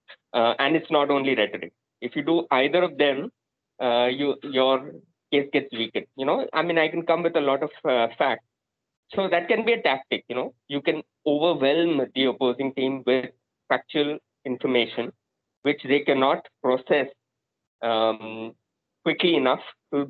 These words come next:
be able to respond. That's one tactic. But you, when you do a debate, you should have a strategy. Uh, the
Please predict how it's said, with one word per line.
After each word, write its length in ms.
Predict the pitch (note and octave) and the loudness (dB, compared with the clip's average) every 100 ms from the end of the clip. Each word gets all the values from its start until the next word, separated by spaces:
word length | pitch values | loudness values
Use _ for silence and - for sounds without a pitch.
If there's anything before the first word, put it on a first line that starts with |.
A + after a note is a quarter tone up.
| - | -2
be 120 | C#3+ | 0
able 160 | C3 C3+ | 2 0
to 100 | C3 | -2
respond. 420 | A#2 - A#2+ A2+ | -2 -2 -2 0
That's 180 | D3 - | -2 0
one 180 | D3 D#3 | -2 0
tactic. 320 | A#2 - - | -2 -4 -6
But 140 | C#3+ - | -4 -2
you, 180 | F#3+ G3 _ D3 - _ | -4 -6 _ -16 -16 _
when 220 | C#3 F3 | -2 0
you 120 | F#3 | 0
do 240 | D#3+ D#3+ G#3 | 0 2 2
a 60 | |
debate, 380 | D#3+ C3 D#3 E3+ | 0 0 0 0
you 100 | D3 | -4
should 160 | F3 E3 | -2 0
have 160 | D3 | 0
a 80 | D#3 | -2
strategy. 540 | - G#2+ G#2+ G2 F#2 - _ _ _ _ _ - | -2 -2 -2 -8 -18 -20 _ _ _ _ _ -6
Uh, 280 | G#2+ A2 G#2+ | -2 -2 -2
the 100 | B2+ | -6